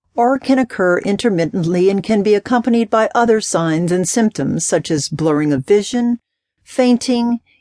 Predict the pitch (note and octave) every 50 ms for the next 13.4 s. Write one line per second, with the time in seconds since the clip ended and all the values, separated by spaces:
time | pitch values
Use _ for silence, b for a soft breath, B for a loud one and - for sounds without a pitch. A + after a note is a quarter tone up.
0 | _ _ - A#3 B3 B3+ A#3+ - - A3 G3+ F#3+ G3 F#3+ F#3+ - F3+ E3 F3+ E3+
1 | - F#3+ F3 F3 E3 E3 D3+ - - - - - - - _ _ _ _ _ _
2 | _ _ _ _ _ _ _ _ _ _ _ _ _ _ _ _ _ _ _ -
3 | C#4+ D4+ - E4 B3+ F3+ E3 D#3+ E3 - - G#3 G3+ G#3 - A#3 A3+ A3+ - -
4 | - D#4 D#4 C#4+ - B3 - - A#3 G3+ G3 F3+ - - G#3 F3+ G#3 - - -
5 | B3 A3+ A#3 A#3 A3 - - G3+ G3 F#3 F3+ E3 F3+ E3+ D#3+ - F3 D#3+ D3+ F#3
6 | F#3 E3+ - - C#3+ - - - - _ _ _ _ _ _ _ _ _ _ _
7 | _ _ _ _ - - - G3+ F3+ - F#3+ E3 - - F#3 D#3+ D3 C#3+ C#3 D3
8 | D3+ D#3 F3 F3+ F#3+ G#3+ A#3+ B3 B3 A#3 - - - F3+ F3+ E3 - - B3+ B3
9 | A#3+ G3+ F3+ E3+ D#3+ - E3 C#3+ D3 D3 C3 - - G3 G3+ A#3 - - _ _
10 | _ _ _ _ _ _ _ _ B3 A#3+ A3 A3 A3 G#3+ G#3 G#3+ - - E3+ E3+
11 | F#3 C3+ C#3+ E3+ C3+ A#2 C3+ E3+ - - _ _ _ _ _ _ _ _ _ _
12 | _ _ _ _ - B3+ A#3+ G#3+ E3+ E3 F#3+ A3+ A3 A#3 G3+ - A#3 G#3 - -
13 | D#4 C#4+ D#4+ - - C#4+ C4+ B3+